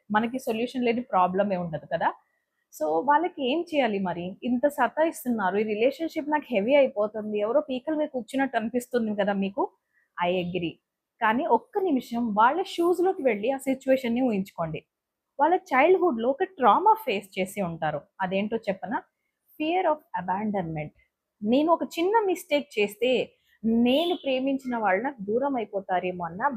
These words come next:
భయము, అంటే బాగా ఎమోషనల్ ఇన్‌సెక్యూరిటీస్ నుంచి వాళ్ళు పెరిగి ఉంటారు చిన్నప్పుడు. ఆ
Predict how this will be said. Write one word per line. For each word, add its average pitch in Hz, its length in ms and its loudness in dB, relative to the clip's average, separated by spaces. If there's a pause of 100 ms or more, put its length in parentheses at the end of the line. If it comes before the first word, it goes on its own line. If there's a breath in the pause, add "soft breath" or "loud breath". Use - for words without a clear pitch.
భయము, 220 460 2 (180)
అంటే 185 260 -6 (180)
బాగా 277 300 -2
ఎమోషనల్ 294 540 0
ఇన్‌సెక్యూరిటీస్ 294 800 -2
నుంచి 214 300 -4
వాళ్ళు 233 260 2
పెరిగి 190 220 2
ఉంటారు 190 380 0
చిన్నప్పుడు. 190 480 -4 (560)
ఆ 247 80 6